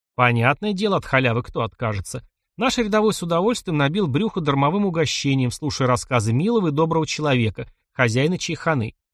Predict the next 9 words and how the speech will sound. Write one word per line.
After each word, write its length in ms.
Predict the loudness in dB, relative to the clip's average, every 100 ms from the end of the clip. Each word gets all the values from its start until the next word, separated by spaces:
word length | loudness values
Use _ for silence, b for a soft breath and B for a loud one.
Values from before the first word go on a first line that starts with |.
| _ _ _ _ _
Тут 180 | -8 -2
нет 180 | -4
противоречия. 680 | -4 -6 0 0 0 -4 -10
Столовая 440 | -4 0 2 2
лишь 140 | 0 0
по 100 | -2
бумагам 460 | 0 2 2 0
государственное 560 | -2 0 0 0 0 -6
предприятие. 760 | -6 -6 0 0 0 -4 -12